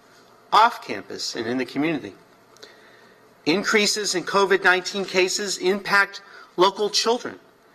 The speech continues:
and their ability to go to school in person. Increase in covid nineteen cases impact local businesses and their ability to stay open. And increases in nine-,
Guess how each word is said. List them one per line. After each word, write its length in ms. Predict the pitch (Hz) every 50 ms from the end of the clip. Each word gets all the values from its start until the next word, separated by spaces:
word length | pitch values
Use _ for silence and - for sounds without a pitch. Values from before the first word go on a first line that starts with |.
| _ _ _ _ _ _ _ 131
and 120 | 135 139
their 140 | 151 156 156
ability 400 | 151 151 170 180 185 190 202 190
to 140 | 196 202 175
go 240 | - 180 180 180
to 60 | 170 170
school 340 | - - - 185 180 180
in 80 | 170 156
person. 420 | - - 185 175 - - 98 - - - - - _ _ _ _ _ _ _ _ _ - - - - - - - - - _ _
Increase 540 | - 135 156 185 - - 190 190 190 - -
in 120 | 185 175 170
covid 380 | - 180 180 175 180 180 180
nineteen 420 | 180 170 175 170 - - 202 185 175
cases 520 | - 190 180 180 180 - 180 175 170 -
impact 480 | 170 180 180 175 170 180 185 180 - 175
local 300 | 175 175 175 - 175 170
businesses 840 | - - 202 220 214 240 220 - - - 147 - - - - - - - - - - - - _
and 140 | 135 135 135
their 140 | 139 147 147
ability 520 | 143 147 165 180 185 202 196 196 202 196
to 160 | - - - -
stay 300 | - - 196 185 180 185
open. 280 | 190 185 - - - - - - - - - - - - - - - - - - - - - - - - - - - - - - - - - - - -
And 160 | 131 139 139
increases 760 | 147 175 214 247 254 - - 233 233 233 - - 247 233 -
in 160 | 208 175 156 156
nine-, 260 | 147 160 185 208